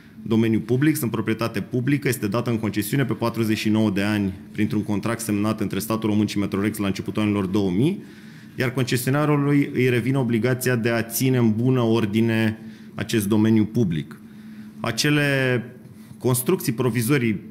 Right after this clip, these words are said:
cunoscute sub nume de spații comerciale sunt ilegale sub multiple aspecte.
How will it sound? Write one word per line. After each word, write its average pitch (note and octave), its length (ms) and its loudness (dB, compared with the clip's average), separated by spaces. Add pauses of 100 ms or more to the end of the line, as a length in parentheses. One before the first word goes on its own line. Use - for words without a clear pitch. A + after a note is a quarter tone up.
cunoscute A2+ 340 -2
sub A#2+ 140 -2
nume A#2+ 140 2
de A2+ 100 0
spații A#2 400 -4
comerciale B2 680 0
sunt C3+ 500 -2 (480)
ilegale C3+ 920 0 (280)
sub C3+ 380 -2 (120)
multiple A#2 920 0 (120)
aspecte. A2 720 -2